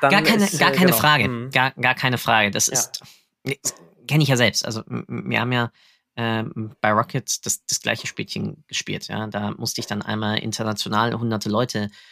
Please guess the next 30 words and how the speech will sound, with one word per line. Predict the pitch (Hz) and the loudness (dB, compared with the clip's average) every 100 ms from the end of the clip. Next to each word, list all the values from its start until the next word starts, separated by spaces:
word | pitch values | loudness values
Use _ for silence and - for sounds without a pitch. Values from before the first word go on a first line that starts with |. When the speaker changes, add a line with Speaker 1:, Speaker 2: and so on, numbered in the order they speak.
| _ - | _ -8
Speaker 2:
loslassen. | 104 107 101 98 113 123 _ _ _ _ | -2 -2 0 0 -2 -6 _ _ _ _
Speaker 1:
Mhm. | - | -6
Speaker 2:
Und | 101 101 - | -4 -4 -2
das | 104 - | -4 -4
hat | - | -4
keinen | 131 | -4
Spaß | - 127 - | -2 -2 -2
gemacht. | 135 123 - - - | -2 -4 -6 -14 -6
Und, | 110 107 - | -4 -4 -2
äh, | 107 | 0
vier | 101 - 117 | -2 -2 -2
Wochen | 107 110 | 0 0
später, | - 113 110 123 120 - - - - | 2 0 0 0 0 -4 -8 -10 -10
äh, | - - - | -12 -16 -18
war | - 110 110 | -8 -2 -2
dann, | 110 107 107 - _ _ _ _ | -2 -6 -8 -12 _ _ _ _
haben | 92 104 117 | -8 -4 -2
wir | 113 | -2
wieder | 110 110 107 107 _ - | 0 2 2 0 _ -8
dreißig, | 113 113 - - | -2 0 0 -2
vierzig | - - | -4 -4
Leute | 117 113 110 | -2 -4 -2
neu | 107 | -4
eingestellt | - 120 120 - - | -2 -2 -4 -4 -6
und | - - | -10 -12
ähnliches. | 101 95 - - 110 | -10 -10 -12 -12 -6
Also | |
das | 139 | -2
ist | 139 139 | 0 2
schon, | 175 156 | 4 2